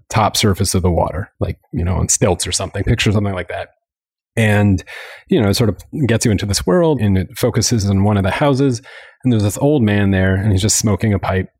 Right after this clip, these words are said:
And that's it, in, like, a rocking chair. And then the water rises, and you realize what happens in this town is the water just continually kind of rises. And when it rises enough, what you do is you build another house on top of the house that you're living in.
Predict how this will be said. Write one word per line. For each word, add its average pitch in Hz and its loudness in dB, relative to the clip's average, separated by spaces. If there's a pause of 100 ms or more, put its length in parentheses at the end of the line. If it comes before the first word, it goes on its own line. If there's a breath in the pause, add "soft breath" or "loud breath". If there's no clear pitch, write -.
(120)
And 120 2
that's 135 -2
it, - -2 (120)
in, 110 0
like, 101 0
a 107 2
rocking 101 0
chair. 92 -2 (420 loud breath)
And 131 2
then 143 2
the 131 2
water 117 2
rises, 95 0 (320)
and 95 2 (300)
you 101 -2
realize 98 2
what 92 0
happens 98 -2
in 110 2
this 110 0
town 170 0
is 95 0
the 107 0
water 101 2
just - -8
continually 101 0 (120)
kind 98 -2
of 87 -4
rises. 104 2
And 123 2
when 110 2
it 107 0
rises 123 2
enough, 104 0
what 117 0
you 131 -2
do 170 2
is 98 2
you 95 2
build 92 0
another 95 2
house - -2 (100)
on 101 2
top 90 -4
of 90 -2
the - -6
house - -2
that - -2
you're 92 2
living 90 -2
in. 101 -8